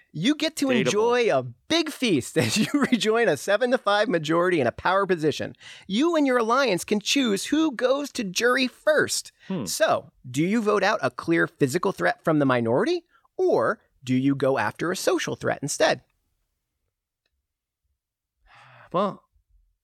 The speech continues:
Speaker 2: I think you gotta go after the person that can win, uh, immunity here at the
Speaker 1: Hmm.
Speaker 2: merge. That, I mean, that's sort of like the by the book, uh, not knowing much about this social threat.
Speaker 1: Right, right. Okay,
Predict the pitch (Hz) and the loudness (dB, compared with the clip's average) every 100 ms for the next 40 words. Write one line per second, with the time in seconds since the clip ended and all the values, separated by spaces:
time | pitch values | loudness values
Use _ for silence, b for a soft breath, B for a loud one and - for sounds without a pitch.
0 | _ - 220 180 156 147 147 135 131 123 | _ -4 -4 0 2 2 2 0 2 2
1 | 120 117 110 107 120 120 113 113 - - | 2 0 -2 -2 0 2 2 0 -4 -2
2 | 113 107 104 104 98 110 113 123 110 - | 0 0 0 -2 -6 -10 -4 -2 -2 -2
3 | 107 104 104 98 110 107 113 107 107 104 | -2 -2 -4 -2 -2 -2 -2 0 0 0
4 | 101 101 95 104 101 - 147 143 120 107 | -2 -2 0 0 0 2 4 6 6 4
5 | 104 104 98 95 101 123 104 95 87 90 | 2 0 2 0 0 0 0 -2 -4 -10
6 | - 147 151 160 156 147 - - 120 107 | -2 0 2 2 2 0 0 0 0 2
7 | 104 - 104 101 123 123 120 110 95 123 | 0 -2 -4 -2 0 2 2 -2 0 0
8 | 101 - - 120 117 117 113 139 147 147 | 0 -4 -6 0 2 2 0 -2 -2 -2
9 | 131 127 120 120 120 113 - 135 - 110 | -2 -4 -4 -4 -4 -6 0 0 0 -4
10 | - 98 85 - - 120 - _ _ 120 | -4 -6 -8 -8 0 0 0 _ _ -4
11 | 113 - b b b 139 180 151 | -4 -6 b b b -2 0 -2